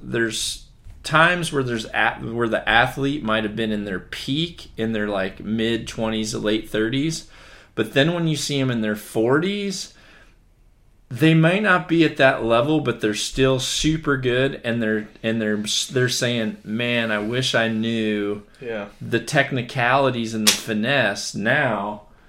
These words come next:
Speaker 1: that I didn't know then," because it seems like a lot of times when you're younger, it's just, like,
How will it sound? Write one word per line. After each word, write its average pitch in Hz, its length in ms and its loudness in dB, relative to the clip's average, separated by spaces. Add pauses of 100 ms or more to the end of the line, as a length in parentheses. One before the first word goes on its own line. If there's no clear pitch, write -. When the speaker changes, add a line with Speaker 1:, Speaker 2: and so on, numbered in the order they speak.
(300)
Speaker 1:
that 113 580 0 (1000)
I 117 300 6
didn't 127 600 0
know 117 240 2
then," 107 460 0
because 110 400 -2
it 107 140 -4
seems 131 320 0
like 113 180 2
a 110 60 -6
lot 110 240 2
of 110 60 -6
times 110 300 -2
when 107 140 -2
you're 104 140 -4
younger, 110 360 0
it's 98 180 -4
just, 110 240 -4
like, 104 260 -6